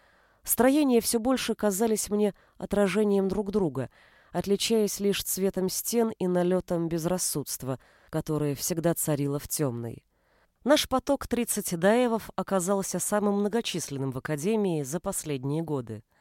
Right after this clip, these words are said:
И поэтому в аудиториях места хватало впритык. Каждый выбрал себе стол еще в первый месяц, и обычно, даже меняя классы,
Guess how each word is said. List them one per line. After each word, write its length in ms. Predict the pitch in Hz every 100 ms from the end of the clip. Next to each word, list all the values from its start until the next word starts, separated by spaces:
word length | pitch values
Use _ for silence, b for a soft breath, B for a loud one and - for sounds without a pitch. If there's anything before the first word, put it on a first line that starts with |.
| _ _ _ -
И 80 |
поэтому 520 | 262 285 302 269 247 233
в 60 |
аудиториях 680 | 240 208 233 269 240 208 180
места 340 | 220 208 -
хватало 460 | - 190 190 196 175
впритык. 800 | - 156 151 - 123 - - -
Каждый 560 | 240 254 196 226 208 180
выбрал 380 | 190 160 160
себе 280 | 139 165 151
стол 320 | 151 - 226
еще 360 | 185 147 - 147
в 120 | -
первый 300 | - 143 147
месяц, 440 | 185 254 - - - b b b b -
и 80 |
обычно, 560 | 240 220 262 - 220 202
даже 420 | 190 202 175 185
меняя 400 | 175 170 156 147
классы, 500 | - 202 226 - 190